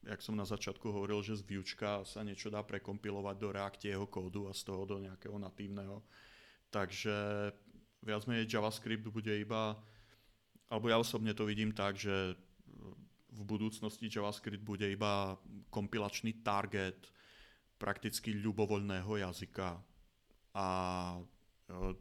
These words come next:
to, to, jak na mňa kedysi tí javas-, javisti kričali, že JavaScript nie je programovací jazyk, tak, e, vlastne v budúcnosti to bude úplne jedno, v čom to ľudia budú písať. E,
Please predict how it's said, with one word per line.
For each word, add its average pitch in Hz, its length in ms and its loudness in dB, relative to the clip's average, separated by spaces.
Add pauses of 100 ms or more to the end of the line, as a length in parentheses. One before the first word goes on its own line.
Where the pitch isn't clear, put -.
(180)
to, 101 240 0
to, - 100 -2
jak 101 220 2
na 101 80 0
mňa 101 160 0
kedysi 101 400 -4
tí 107 80 -4
javas-, 98 400 -2 (240)
javisti 104 480 -2
kričali, 98 440 -4
že 101 200 -2 (520)
JavaScript 104 480 2
nie 98 160 2
je - 80 -8
programovací 98 640 0
jazyk, 101 480 0 (720)
tak, 95 400 -2
e, 104 80 2 (2500)
vlastne 107 400 0
v 104 80 -4
budúcnosti 110 560 2
to 113 120 0
bude 104 200 2 (160)
úplne 117 400 4
jedno, 98 240 2
v - 80 -14
čom 95 160 -4
to 98 160 -4
ľudia 92 240 -2
budú 92 240 -6
písať. - 400 -8
E, - 120 -20